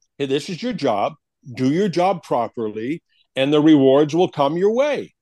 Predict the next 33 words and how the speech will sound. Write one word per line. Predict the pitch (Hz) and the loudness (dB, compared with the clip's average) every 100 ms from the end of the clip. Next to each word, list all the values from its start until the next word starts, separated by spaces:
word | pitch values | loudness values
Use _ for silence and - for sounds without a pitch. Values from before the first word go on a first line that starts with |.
| _ _ _ _ | _ _ _ _
And, | 147 151 151 151 | -8 -6 -6 -2
uh, | 151 143 135 | -2 -2 -6
it's | 151 160 - | -8 -10 -6
not | 220 | -6
like | 220 294 - | -2 -4 -2
that | 240 | -4
in | 156 | -2
every | 165 151 | -2 0
organization. | 143 139 131 131 113 - 110 | 0 -2 -6 -4 -6 -8 -8
You | 127 | -4
know, | 147 | -2
there's | 143 123 - _ _ _ - 123 | 0 -2 -8 _ _ _ -16 -2
guys | 147 165 143 | 2 2 2
have | 135 | 2
got | 143 139 _ _ _ _ | 2 0 _ _ _ _
certain | - - 160 160 139 | -20 -4 -2 -2 -2
things | 143 | -2
you | 151 | 2
wanna | 143 143 | 2 2
do | 139 | 2
here, | 139 151 151 | 2 2 0
certain | 139 156 143 | -2 -4 -4
things | 151 143 | -8 -8
you | 139 | -4
wanna | 139 139 | -4 -2
do. | 143 | -4
No, | 180 | -4
there's | 185 254 226 | -2 -2 -2
one | 302 262 | -2 0
way | 262 | -2
to | 247 | -2
do | 175 208 | -4 -4
it, | 135 | -6